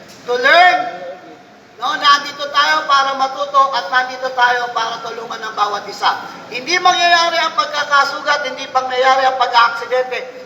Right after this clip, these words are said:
Kung araw-araw, sinasabihan natin yung kasama natin,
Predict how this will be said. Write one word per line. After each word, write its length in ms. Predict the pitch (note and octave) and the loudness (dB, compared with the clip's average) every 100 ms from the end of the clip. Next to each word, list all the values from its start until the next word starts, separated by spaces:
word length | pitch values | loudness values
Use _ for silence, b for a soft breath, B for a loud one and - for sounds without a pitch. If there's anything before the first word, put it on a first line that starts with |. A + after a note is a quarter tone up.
| - | -10
Kung 160 | C#4+ | -8
araw-araw, 1200 | D4 C#4 D#4+ D#4+ D#4 D#4+ D#4 E4 C#4+ - - - | -4 2 4 6 4 2 2 4 4 2 -4 -12
sinasabihan 760 | - B3 C#4+ C#4+ C#4+ C#4+ C#4+ C#4 | -12 -8 -4 -4 -4 -8 -6 -2
natin 320 | C4+ C4 B3+ B3+ | -2 0 -2 -4
yung 80 | |
kasama 480 | B3+ A#3 A#3+ B3+ B3+ | -4 0 2 2 2
natin, 320 | B3 A#3+ G#3 | 2 0 -2